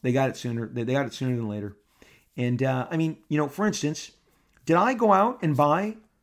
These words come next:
uh, two months before, I, my, the light went off in my head. I went out to my box of comics. I saw that I had the first appearance of John Walker.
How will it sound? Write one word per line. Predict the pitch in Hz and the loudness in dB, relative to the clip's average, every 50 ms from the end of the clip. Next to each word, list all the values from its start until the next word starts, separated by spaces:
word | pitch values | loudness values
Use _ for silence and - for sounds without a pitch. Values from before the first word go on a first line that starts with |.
| _ _ _ _ _ | _ _ _ _ _
uh, | 165 156 156 151 147 139 - - | 0 2 4 4 2 0 -2 -4
two | - - 254 | -4 -2 0
months | 233 226 220 214 | 0 0 -2 -2
before, | - - - - 214 220 170 151 - - | -6 -10 -10 -4 -2 0 0 0 0 -2
I, | 139 - - - - - | -2 -4 -4 -10 -4 -2
my, | 160 160 | 0 0
the | - - 151 165 | 0 0 0 2
light | 208 254 233 170 | 2 2 2 0
went | 151 147 | 0 0
off | 135 110 | 0 0
in | 120 123 | -2 -2
my | 120 | -2
head. | 113 113 104 101 - _ _ _ - - _ _ _ | -2 -4 -6 -10 -14 _ _ _ -20 -20 _ _ _
I | 123 120 | -8 -4
went | 123 131 147 | -2 0 0
out | 156 151 | -2 -2
to | - 151 | -2 -2
my | 156 147 143 147 - - | -2 -2 -2 -4 -6 -4
box | 123 127 139 147 131 139 | -2 0 0 0 -2 -4
of | 131 | -4
comics. | - 151 180 202 226 226 - - - _ _ _ _ _ - | -2 0 0 0 -2 -6 -10 -16 -18 _ _ _ _ _ -6
I | 135 | -6
saw | 123 - - 147 147 147 | -4 -2 0 0 0 2
that | 143 147 | 2 0
I | 143 139 | 2 2
had | 135 135 147 160 160 160 - - | 2 0 0 -2 -4 -8 -10 -10
the | 139 | -10
first | - - 151 156 139 - - | -4 -2 -4 -4 -4 -6 -8
appearance | 127 - 147 165 175 165 - | -6 -4 -2 -2 -4 -6 -8
of | 143 120 | -8 -4
John | - 147 147 143 143 143 139 | -2 0 0 0 -2 -4 -4
Walker. | 139 127 139 175 - 220 233 | 0 0 0 0 0 -4 -10